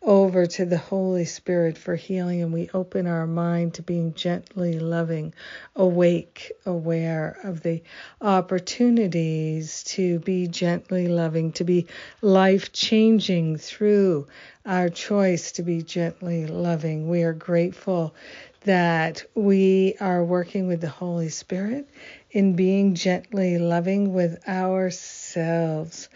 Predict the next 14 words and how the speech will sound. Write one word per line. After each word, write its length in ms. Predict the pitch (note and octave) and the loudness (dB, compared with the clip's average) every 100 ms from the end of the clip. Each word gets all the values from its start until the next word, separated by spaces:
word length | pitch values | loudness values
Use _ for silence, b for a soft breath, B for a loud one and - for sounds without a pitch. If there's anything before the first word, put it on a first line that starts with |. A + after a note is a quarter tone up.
| B B B - | B B B -4
as 400 | G3 F#3 F3 F3+ | 0 2 0 -4
well 480 | F3+ F3 F3 F3+ - | 0 0 0 -2 -4
as 560 | F3+ E3+ E3 E3 - - - | -4 -2 -2 -4 -8 -16 -8
our 160 | F3+ | -6
brothers 580 | E3+ F3 E3 E3+ E3+ - | -4 -2 -2 -2 -6 -6
and 200 | F3 E3 | -6 -6
sisters. 720 | - - E3 - - E3 D#3 - | -8 -14 -12 -12 -12 -12 -10 -14
Grateful 800 | - F3+ F3 F#3 - F#3 D#3+ D3 B B B B | -6 -2 -2 -4 -8 -4 -4 -6 B B B B
to 460 | - G3+ F3+ F3+ F3+ | 0 2 4 2 0
leave 480 | G#3 F#3 F#3+ F#3+ F3+ | 0 2 4 2 0
the 100 | F3 | -4
past 800 | E3+ - F#3 E3+ E3+ E3 - - - | -8 -10 -6 -2 -2 -4 -8 -14 -18
harshness 1120 | - - G3+ G3+ - - F#3 E3+ D3 - - _ B B B B | -16 -2 0 0 -4 -10 -6 -6 -8 -14 -18 _ B B B B
behind 960 | - F3+ C#3 - F3+ E3 D#3+ D#3 D3+ | -2 -2 -2 -8 -4 -2 -2 -4 -6